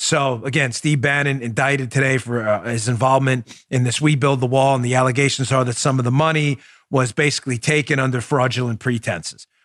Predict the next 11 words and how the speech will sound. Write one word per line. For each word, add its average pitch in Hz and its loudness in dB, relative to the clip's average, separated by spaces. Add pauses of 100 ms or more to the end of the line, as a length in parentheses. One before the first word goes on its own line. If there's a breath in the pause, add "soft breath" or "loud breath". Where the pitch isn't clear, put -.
(120)
We'll 143 2
see 165 0
where 147 4
that 135 0
goes. 127 0
We'll 123 0
follow 117 0
that 107 -6
story. 90 -8 (360 loud breath)
All 147 4
right. - -2